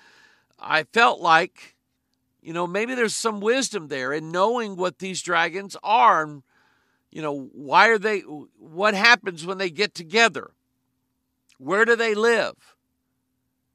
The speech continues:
And out of that came the study where dragons live. And I tell people, if you don't want dragons in your life,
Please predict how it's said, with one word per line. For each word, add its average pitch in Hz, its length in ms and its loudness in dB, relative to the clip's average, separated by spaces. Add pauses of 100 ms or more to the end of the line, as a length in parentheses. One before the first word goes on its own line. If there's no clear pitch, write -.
(420)
And 160 480 -2
out 202 220 4
of 208 100 -2
that 185 180 0
came 196 240 -8
the 175 100 -8
study 190 360 -2
where 165 160 -8
dragons 185 500 0
live. 107 260 -16 (960)
And 165 140 -4
I 170 140 2
tell 233 260 -2
people, 143 380 -8
if 123 160 -16
you 220 120 -6
don't 226 280 2
want 214 260 2
dragons 190 560 0
in 175 140 -8
your 175 160 -8
life, 190 320 0